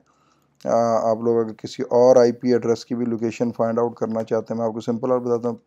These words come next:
पिंग लिखें, आगे से उस वेबसाइट का नेम डाल दें आप लोग, ठीक है,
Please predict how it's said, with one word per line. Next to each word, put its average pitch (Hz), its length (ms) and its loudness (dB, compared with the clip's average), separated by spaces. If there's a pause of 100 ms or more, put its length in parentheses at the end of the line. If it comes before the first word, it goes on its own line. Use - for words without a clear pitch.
(100)
पिंग 127 220 0
लिखें, 127 260 -4 (480)
आगे 123 160 2
से 127 120 -2
उस 113 120 -4
वेबसाइट 123 360 0
का 123 120 0
नेम 120 460 -2 (140)
डाल 113 280 0
दें 117 140 -4
आप 110 240 -2
लोग, 113 180 -10
ठीक 117 180 -6
है, 117 180 -6